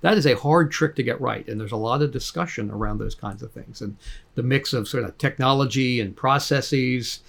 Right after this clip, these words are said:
you know, is, is a constant swirl in those discussions. So, yeah, very, very rich. And I tell you, if we could sort of record those discussions and maybe throw away a few of the <laughs> outtakes, it would just be fascinating listening to me, because you're, you're hearing some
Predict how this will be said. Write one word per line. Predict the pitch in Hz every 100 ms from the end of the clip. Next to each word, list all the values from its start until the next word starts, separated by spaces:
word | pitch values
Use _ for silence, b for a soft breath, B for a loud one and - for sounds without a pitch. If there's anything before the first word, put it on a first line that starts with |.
| B B 147 -
you | 131
know, | 117 113
is, | 147 120 104
is | - 131 107
a | 101
constant | - 139 143 - 113
swirl | - 120 117 113 113
in | 123 107
those | 107 104
discussions. | 107 - 110 - 113 107 -
So, | 113 113 135
yeah, | 101 98
very, | 160 220 143
very | 131 185 196 185 156
rich. | 131 127 143 143 143
And | 117
I |
tell | 131 143
you, | 120 B B B
if | 139 160
we | 156
could | 151
sort | 175 151
of | 131
record | 123 - 180 165 120
those | 123 113 -
discussions | 123 - 123 - 113 107
and | 127 101 b -
maybe | 131 104
throw | - 123
away | 117 117
a |
few | - 139
of | 127
the | 123 -
<laughs> | -
outtakes, | 170 190 - 208 - - - 254
it | 220
would | 220
just | 160 165
be | 165
fascinating | - 185 202 - 165 147 131
listening | 143 143 120
to | 147
me, | 156
because | 127 147 156 139
you're, | 131 B B -
you're | 180
hearing | 196
some | 139 120